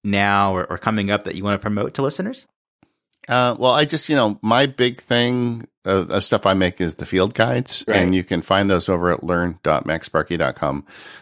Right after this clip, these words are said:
Speaker 2: I just released one on shortcuts, and, uh, it's the new shortcuts. I had to redo the whole thing 'cause Apple had too much fun last year.
Speaker 1: <laughs> Right.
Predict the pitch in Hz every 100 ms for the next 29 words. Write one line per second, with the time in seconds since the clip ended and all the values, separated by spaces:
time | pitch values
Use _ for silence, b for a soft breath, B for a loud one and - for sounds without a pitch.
0 | B 101 139 143 131 123 107 110 - -
1 | 92 85 80 78 76 - 82 78 67 67
2 | - 101 - 147 139 - - - _ -
3 | 90 85 80 71 69 65 _ - 90 -
4 | 87 92 95 - 85 62 67 - 78 87
5 | 85 78 73 65 80 90 90 85 73 71
6 | 67 67 73 64 - 64 65 67 - 67
7 | 65 - _ _ - 80 71 - - 104
8 | 87 - 76 58 - - 57 165 160 143
9 | 175 165 135 127 120 113